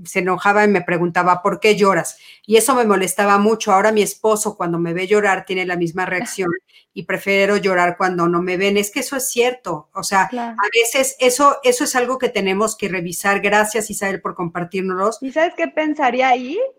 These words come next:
Speaker 2: O sea, pre-, preguntándole, Isabel, "¿qué te gustaría que pasara cuando lloras? ¿Cómo te gustaría que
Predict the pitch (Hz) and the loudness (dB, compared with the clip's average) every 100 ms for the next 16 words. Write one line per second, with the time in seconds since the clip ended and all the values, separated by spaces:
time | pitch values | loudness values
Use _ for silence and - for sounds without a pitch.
0 | - 226 220 220 214 - 226 220 214 254 | -14 -12 -12 -12 -14 -8 -8 -8 -6 -4
1 | 254 285 254 220 233 269 - 320 359 330 | -2 -4 -4 -4 -2 -4 -6 -6 -6 -6
2 | - 277 285 285 254 277 277 269 262 247 | -2 -2 -2 -6 -6 -6 -4 -6 -6 -8
3 | 240 269 262 220 220 254 269 254 233 214 | -8 -8 -6 -8 -10 -12 -12 -8 -10 -6
4 | 226 233 247 240 226 | -4 -2 -4 -8 -12